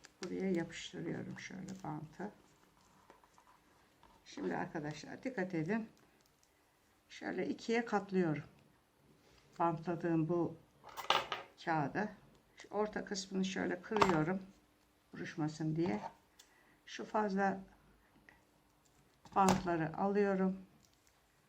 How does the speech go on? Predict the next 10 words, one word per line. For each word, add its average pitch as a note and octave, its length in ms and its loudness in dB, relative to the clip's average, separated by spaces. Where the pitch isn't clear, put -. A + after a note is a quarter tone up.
İkiye A#3+ 360 2
katladığımı G3+ 1300 0
yarısını G3 680 2
tekrar G3 420 0
ortaya G3 400 2
gelecek F#3 480 4
şekilde E3 480 -6
şöyle E3 460 -2
ikiye F#3 380 -4
katlıyorum. F#3+ 680 0